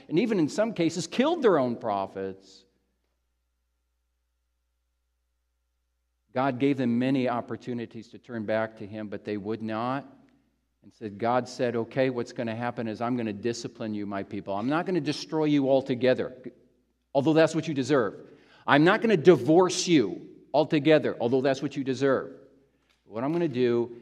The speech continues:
is I'm gonna first of all put you some very hard times, and then I'm gonna begin the process of reclaiming you, restoring you."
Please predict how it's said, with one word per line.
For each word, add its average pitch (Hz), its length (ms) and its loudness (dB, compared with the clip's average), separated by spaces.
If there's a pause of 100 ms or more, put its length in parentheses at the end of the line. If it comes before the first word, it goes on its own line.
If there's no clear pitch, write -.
(260)
is 110 120 -12
I'm 117 80 -4
gonna 110 100 -6
first 139 300 -8
of 123 140 -6
all 120 100 -2
put 120 260 -10
you 123 60 -14
some 110 180 -14
very 117 240 -4
hard 123 260 -6
times, 98 600 -8 (420)
and 107 100 -16
then 113 80 -6
I'm 113 120 -4
gonna 110 140 -6
begin 107 220 -8
the 107 60 -8
process 110 540 -8
of 95 100 -14
reclaiming 101 560 -10
you, 73 240 -16
restoring 92 760 -10
you." 58 220 -20